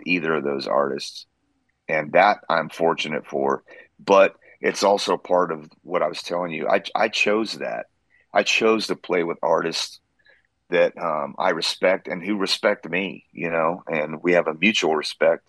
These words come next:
and that makes for a great creative process, you know. And I don't have to worry about waking up and getting a call from a manager that I'm fired because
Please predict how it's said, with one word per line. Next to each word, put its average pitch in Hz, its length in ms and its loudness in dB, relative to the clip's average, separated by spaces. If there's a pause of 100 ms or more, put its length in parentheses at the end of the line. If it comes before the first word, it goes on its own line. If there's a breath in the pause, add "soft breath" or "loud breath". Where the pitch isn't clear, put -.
and 78 140 -6
that 92 180 0 (560 soft breath)
makes 92 260 0
for 80 200 -2
a 73 100 -4
great 85 440 0
creative 80 600 -4
process, - 800 -6 (120)
you 76 120 -8
know. 73 280 -4 (640)
And 101 180 6
I 104 80 8
don't 107 140 4
have 110 160 -2
to 101 80 -2
worry 101 300 0
about 82 280 0
waking 87 300 -4
up 85 260 -4
and 76 360 -6 (380 soft breath)
getting 90 280 2
a 85 60 -4
call 87 260 2
from 85 200 -4
a 82 60 -2
manager 85 560 0
that 76 180 -2
I'm 85 160 -2
fired 80 720 0
because 76 680 -2